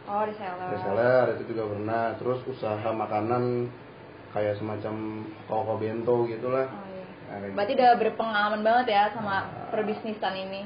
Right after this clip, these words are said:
Speaker 2: Alhamdulillah sih. <laughs>
Speaker 1: Nanti kalau udah lulus nanti, kira-kira Bang Hadar mau ngelanjutin bisnis yang baru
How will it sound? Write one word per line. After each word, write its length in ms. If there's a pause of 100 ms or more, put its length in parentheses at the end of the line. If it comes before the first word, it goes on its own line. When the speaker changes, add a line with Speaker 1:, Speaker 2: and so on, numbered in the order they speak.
(100)
Speaker 2:
Alhamdulillah 560
sih. 380
<laughs> 720 (1000)
Speaker 1:
Nanti 500
kalau 220
udah 160
lulus 240
nanti, 440
kira-kira 360
Bang 160
Hadar 160
mau 240
ngelanjutin 540 (680)
bisnis 320
yang 160
baru 640